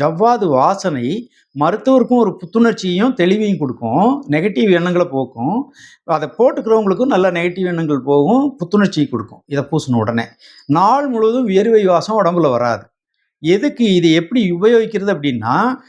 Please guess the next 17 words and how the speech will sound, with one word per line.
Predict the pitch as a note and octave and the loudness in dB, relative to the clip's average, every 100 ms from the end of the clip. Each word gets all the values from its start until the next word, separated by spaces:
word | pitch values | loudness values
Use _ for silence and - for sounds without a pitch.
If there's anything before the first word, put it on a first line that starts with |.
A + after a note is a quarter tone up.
| _ _ | _ _
மூணு | E3 G#3 A3 | -2 0 2
விரல்ல | F#3+ G#3+ C4+ A#3+ | 2 2 0 0
கொஞ்சம் | F#3+ E3 | -2 -2
ஜவ்வாது | D3 E3 G#3 G#3 | 0 2 2 0
பொடி | E3+ E3+ | -4 -2
எடுத்து | E3+ E3+ A#3+ | -2 -2 0
இந்த | F3+ E3 D#3 | 0 0 0
கையில | D#3+ F#3+ E3+ | 0 0 0
போட்டு | D#3 D#3+ A#3 | -2 -2 0
ஒரு | A3 - | 0 2
பத்து | D3+ D3 A#3+ | 0 -2 -6
சொட்டு | A3 F3 D3+ | -2 -2 0
தண்ணி | F3+ E3+ F3+ | -2 -2 -2
ஊத்தி | D3+ D3 G#3 | -2 -4 -4
நல்லா | D#3 C#3 D#3+ F#3 G3 D#3 | -2 0 2 2 0 0
குழைச்சி | B2 E3 - | -2 -2 -4
இப்படி | B2 | -8